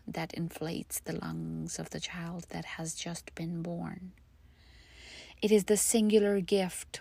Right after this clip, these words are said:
we cannot destroy in ourselves, the argument that refutes death, the genius that invents the future, all we know of God.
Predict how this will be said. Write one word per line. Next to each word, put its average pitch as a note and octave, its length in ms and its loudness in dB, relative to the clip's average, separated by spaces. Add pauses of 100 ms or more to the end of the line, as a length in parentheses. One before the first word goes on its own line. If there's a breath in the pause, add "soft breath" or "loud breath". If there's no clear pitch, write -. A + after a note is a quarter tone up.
we G3 140 0
cannot F3+ 400 -4
destroy F3+ 640 -2
in E3+ 220 -4
ourselves, - 840 -6 (720 soft breath)
the F#3 240 0
argument F3 760 -2
that E3 180 -2
refutes - 680 -4
death, - 560 -6 (840 loud breath)
the F3 100 0
genius F3 720 0
that E3+ 160 -6
invents E3+ 580 -2
the E3 100 -4
future, - 680 -8 (480)
all E3+ 360 -4
we E3+ 120 -4
know E3 240 -2
of - 180 -8
God. E3+ 440 -10